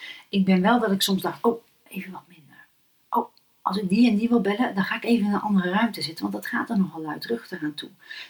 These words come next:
Dus ik kroop in mijn schulp. En eigenlijk werd ik minder en minder en minder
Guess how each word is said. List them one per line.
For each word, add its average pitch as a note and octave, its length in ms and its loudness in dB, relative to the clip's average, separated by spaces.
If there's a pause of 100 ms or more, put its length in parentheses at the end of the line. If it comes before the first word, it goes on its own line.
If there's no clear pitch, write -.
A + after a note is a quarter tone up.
Dus F#3 160 -8
ik C4 240 -4
kroop A3 440 0
in F#3+ 160 4
mijn D#3 120 0
schulp. F#3+ 380 0
En F#3+ 220 -4
eigenlijk B3+ 460 4
werd F3+ 220 -4
ik - 160 -10 (100)
minder B3 540 4
en C#3+ 180 0
minder F#3+ 380 2 (240)
en D#3 220 -6
minder D#3 460 0